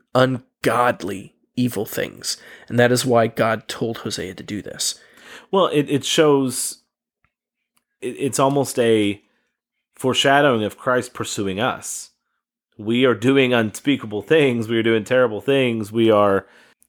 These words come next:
Speaker 2: we are a horror for the <laughs> world, right? And, and we are not living in a manner worthy of the gospel, yet he pursues us, he chooses us, and he calls us.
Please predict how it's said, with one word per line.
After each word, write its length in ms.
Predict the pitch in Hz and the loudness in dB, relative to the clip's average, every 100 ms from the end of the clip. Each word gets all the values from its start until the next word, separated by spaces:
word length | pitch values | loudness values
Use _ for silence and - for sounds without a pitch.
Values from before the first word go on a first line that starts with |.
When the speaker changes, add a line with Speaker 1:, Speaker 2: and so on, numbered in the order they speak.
| _ _ | _ _
Speaker 2:
we 160 | 101 117 | 0 2
are 220 | 117 117 | 4 2
a 160 | 107 | 0
horror 540 | 98 135 160 95 87 - _ | 0 2 2 2 -2 -8 _
for 160 | 123 | -2
the 100 | 110 | -2
<laughs> 100 | 113 | 2
world, 520 | 147 147 113 107 - - | 4 4 2 -2 -8 -8
right? 420 | 113 120 139 147 | 0 4 4 2
And, 180 | 120 113 | 0 -2
and 240 | 117 110 | -4 -2
we 160 | 113 120 | 0 0
are 100 | 117 | 0
not 380 | 110 120 127 - _ _ _ _ _ _ - | 2 2 0 -4 _ _ _ _ _ _ -2
living 300 | 123 127 123 | 0 2 2
in 80 | |
a 40 | 113 | 2
manner 320 | 113 127 120 | 2 4 4
worthy 240 | 113 113 | 2 2
of 60 | 98 | 2
the 80 | 101 | 2
gospel, 640 | 110 151 180 104 101 - _ | 2 2 0 -2 -2 -4 _
yet 240 | 117 120 95 | 0 2 2
he 140 | 120 | -4
pursues 500 | - 98 151 175 123 | -4 -2 0 0 2
us, 460 | 90 87 - - - _ _ _ _ - | 0 -2 -6 -12 -16 _ _ _ _ -16
he 160 | 104 | -12
chooses 480 | 104 180 220 160 113 | -4 2 4 4 4
us, 480 | 98 87 90 - - _ _ _ _ - | 2 2 -2 -8 -16 _ _ _ _ -4
and 120 | 110 | -2
he 60 | 95 | 0
calls 340 | 117 92 - | -2 -2 -4
us. 320 | 78 - - | -12 -18 -20